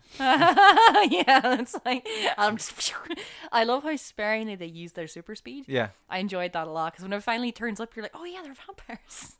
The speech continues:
Speaker 1: <laughs>
Speaker 2: I'm a vampire! I'm a vampire!
Speaker 1: <laughs> I'm a vampire!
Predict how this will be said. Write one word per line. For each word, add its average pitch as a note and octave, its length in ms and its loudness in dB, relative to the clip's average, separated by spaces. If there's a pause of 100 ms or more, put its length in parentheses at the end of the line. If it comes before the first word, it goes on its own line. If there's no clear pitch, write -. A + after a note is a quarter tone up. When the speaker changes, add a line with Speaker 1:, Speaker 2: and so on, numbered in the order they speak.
(480)
Speaker 1:
<laughs> - 560 -20
Speaker 2:
I'm C#4+ 80 0
a G#4 100 4
vampire! A4+ 560 6 (120)
I'm D#5 100 2
a F#4+ 300 6
vampire! G#4 580 8
Speaker 1:
<laughs> E4+ 120 2
I'm - 40 -4
a B4+ 140 -6
vampire! G#4+ 840 -10